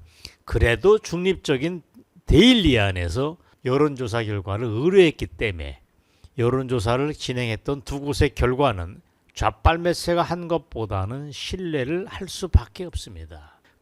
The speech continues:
이 얘기는 뭐냐? 거꾸로 얘기해도 됩니다. 그동안 진행해왔던 여론조사의 상당 부분은 믿기 어렵다.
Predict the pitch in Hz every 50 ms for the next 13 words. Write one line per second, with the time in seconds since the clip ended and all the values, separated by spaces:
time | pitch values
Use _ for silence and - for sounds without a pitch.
0 | - 160 165 202 226 226 208 160 156 170 196 190 143 101 101 104 107 98 90 -
1 | - - 190 - - 202 185 180 160 139 117 131 131 120 147 139 127 107 98 90
2 | 80 80 - - - - _ _ - - 127 135 165 180 190 202 208 214 214 208
3 | 170 - - - 156 156 160 160 160 165 165 160 143 151 160 160 151 147 143 131
4 | 127 - _ - - 135 139 143 147 147 139 131 127 131 139 143 139 135 127 113
5 | 110 110 101 - - 98 92 113 143 160 - - - 196 208 208 196 190 196 185
6 | 170 151 139 120 113 131 151 180 190 202 226 _ _ _ _ _ _ _ _ _
7 | _ _ _ _ _ _ - 113 131 160 - _ - - 220 208 190 156 165 185
8 | 190 - _ - 147 -